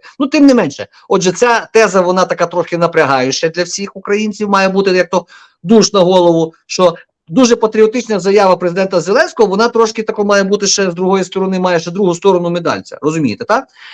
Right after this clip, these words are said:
І другий момент, м, допоки вийдемо на кордони дев'яносто першого року, то ніяких перемовин. І тут в мене така, м, думка: а вихід на кордон дев'яносто першого року — це кінець війни?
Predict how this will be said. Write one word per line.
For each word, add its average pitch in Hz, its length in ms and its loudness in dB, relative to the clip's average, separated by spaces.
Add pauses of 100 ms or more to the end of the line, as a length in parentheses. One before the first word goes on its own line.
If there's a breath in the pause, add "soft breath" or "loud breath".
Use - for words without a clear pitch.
(300 loud breath)
І 220 160 2
другий 226 320 2
момент, 240 500 0 (240)
м, 156 360 -6
допоки 202 880 0
вийдемо 196 400 0
на 180 100 -2
кордони 175 360 -4
дев'яносто 170 380 -4
першого 175 340 -2
року, 233 180 2
то 180 120 -10
ніяких 170 380 -8
перемовин. 120 540 -4
І 165 80 -10
тут 320 260 -12
в 220 40 -8
мене 214 280 2
така, 185 520 0 (180)
м, 123 220 -4
думка: 135 400 -2
а 151 200 2
вихід 214 360 -4
на 196 80 -2
кордон 190 320 -2
дев'яносто 180 380 -4
першого 165 380 0
року — 135 220 0
це 143 100 -8
кінець 165 360 -6
війни? 214 240 -2